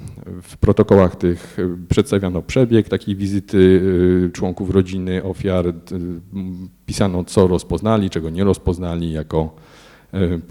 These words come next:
własność swoich nieżyjących krewnych. No i w, w końcu fotografie. Tych fotografii było wa-, znacznie więcej. One głównie znajdowały się w tym komplecie zarekwirowanym przez N K W D w antykwariacie Wierzejskiego.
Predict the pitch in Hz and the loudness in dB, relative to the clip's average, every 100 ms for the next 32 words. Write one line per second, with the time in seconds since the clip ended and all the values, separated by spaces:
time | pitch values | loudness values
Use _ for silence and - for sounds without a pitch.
0 | 87 85 82 80 - 85 82 87 80 82 | -12 -10 -10 -12 -12 -8 0 0 0 -6
1 | 78 - - 80 80 - - 87 85 82 | -6 -12 -8 -6 -6 -10 -14 -10 -8 -6
2 | 78 - 82 82 78 78 76 - - - | -6 -10 -12 -8 -8 -8 -12 -12 -14 -14
3 | - - 208 151 110 - - - 101 85 | -18 -14 0 4 4 2 -12 -6 -6 -6
4 | 85 85 87 110 120 120 98 98 - - | -6 -6 -2 2 2 4 0 0 -14 -14
5 | - 123 131 123 127 143 120 110 104 113 | 0 2 4 2 2 0 4 4 4 0
6 | 104 123 - 127 113 90 - 87 101 107 | 0 -4 -2 2 2 2 -2 -2 -2 -2
7 | 110 101 110 139 123 101 104 104 101 113 | -2 0 2 0 0 -2 -2 -2 2 4
8 | 113 104 - 120 113 107 117 113 - 110 | 2 -2 -6 -6 -4 2 2 4 0 -2
9 | - - - - 104 107 104 117 110 104 | -4 -16 -20 -10 -4 -4 -2 0 2 2
10 | 110 107 98 107 - 107 - 98 104 101 | 0 -4 -4 -6 -4 -6 -4 -4 -4 -2
11 | 107 95 104 104 - 110 107 107 104 104 | -2 -2 -4 -6 -2 0 2 2 0 0
12 | 98 - 98 90 127 | -2 -2 -4 0 -2